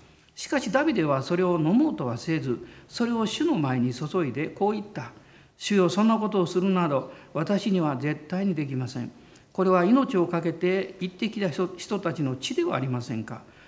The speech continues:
彼はそれを飲もうとはしなかった。三勇士はそのようなことまでしたのである。」まあ、今日のメッセージのタイトルは、この十五節にあるんですが、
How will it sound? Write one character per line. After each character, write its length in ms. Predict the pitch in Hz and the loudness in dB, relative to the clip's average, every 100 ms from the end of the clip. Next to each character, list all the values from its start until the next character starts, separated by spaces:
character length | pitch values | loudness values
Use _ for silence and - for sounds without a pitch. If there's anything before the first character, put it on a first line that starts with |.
| - _ | -20 _
彼 200 | 214 185 | 0 2
は 160 | 151 | 0
そ 140 | - 165 | -2 0
れ 80 | 170 | 2
を 200 | 202 160 | 2 0
飲 200 | 151 190 | 2 4
も 140 | 233 | 4
う 60 | 190 | 0
と 100 | 120 | -4
は 100 | 110 | -4
し 160 | - 185 | -6 -6
な 80 | |
か 140 | 196 170 | -4 -8
っ 60 | - | -8
た。 200 | 107 - - - - | -14 -16 -20 -20 -8
三 380 | - 220 240 | 0 6 6
勇 180 | 254 240 | 6 4
士 160 | - 135 | -2 -2
は 280 | 160 190 - - | 0 0 -4 -14
そ 220 | - 214 | -8 2
の 140 | 240 285 | 2 4
よ 100 | 294 | 2
う 80 | 214 | 2
な 100 | 135 | 0
こ 200 | - 135 | -4 -8
と 140 | 127 | -6
ま 180 | 113 104 | -6 -4
で 240 | 160 262 - - | -4 -6 -10 -12
し 140 | - | -10
た 140 | - 117 | -8 -8
の 120 | 101 | -6
で 220 | 160 - | -8 -8
あ 220 | - - - | -10 -10 -10
る。」 60 | - - _ _ _ _ _ _ _ _ _ _ _ - - | -18 -20 _ _ _ _ _ _ _ _ _ _ _ -20 -6
ま 100 | 226 | -4
あ、 20 | |
今 100 | 277 | 4
日 60 | 311 | 6
の 60 | 240 | 6
メ 120 | 240 | 4
ッ 20 | |
セ 140 | - 190 | 4 2
ー 40 | |
ジ 60 | 143 | 2
の 100 | 110 | -2
タ 200 | 156 147 | -2 -2
イ 80 | |
ト 120 | 127 101 | -4 -8
ル 140 | 104 | -6
は、 260 | 127 131 127 - - - | -4 -4 -6 -18 -16 -6
こ 80 | |
の 160 | 127 127 | -4 -2
十 440 | 143 220 226 214 | -2 0 0 -2
五 160 | 196 196 | -2 -2
節 340 | 175 135 - | -2 -6 -4
に 140 | 120 117 | -4 -4
あ 80 | 123 | -6
る 100 | 120 | -6
ん 120 | 101 | -8
で 100 | - | -8
す 160 | - | -6
が、 220 | 135 185 | -2 -2